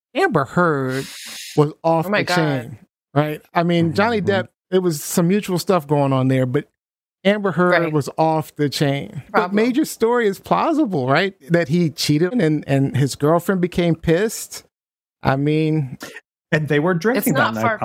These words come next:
Speaker 3: Alcohol was involved. Alcohol was involved. And that's
Speaker 1: Nope.
Speaker 3: absolutely a contributing factor when people make bad decisions when they're under the influence, especially when they're emotional.
Speaker 1: You know, I've,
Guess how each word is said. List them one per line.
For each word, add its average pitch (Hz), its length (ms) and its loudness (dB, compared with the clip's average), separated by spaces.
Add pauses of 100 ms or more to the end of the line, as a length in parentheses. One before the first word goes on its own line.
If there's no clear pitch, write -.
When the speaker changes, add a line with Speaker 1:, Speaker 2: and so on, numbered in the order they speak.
Speaker 3:
Alcohol 190 400 0
was 170 200 0
involved. 175 580 -4 (320)
Alcohol 165 540 0
was 175 240 -2
involved. 196 520 -2 (100)
And 113 160 0
that's 131 220 2
Speaker 1:
Nope. - 80 -8
Speaker 3:
absolutely 170 520 0
a 165 40 0
contributing 170 520 0
factor 220 460 -4
when 117 260 -2 (540)
people 190 200 2
make 190 240 -4
bad 160 240 0
decisions 143 640 -2
when 107 160 -4
they're 107 140 -4
under 107 180 -4
the 104 140 -6
influence, 98 580 -10 (640)
especially 170 400 0
when 160 80 4
they're 143 140 2
emotional. 127 560 -2 (720)
Speaker 1:
You 156 60 4
know, 143 60 2
I've, 202 300 -2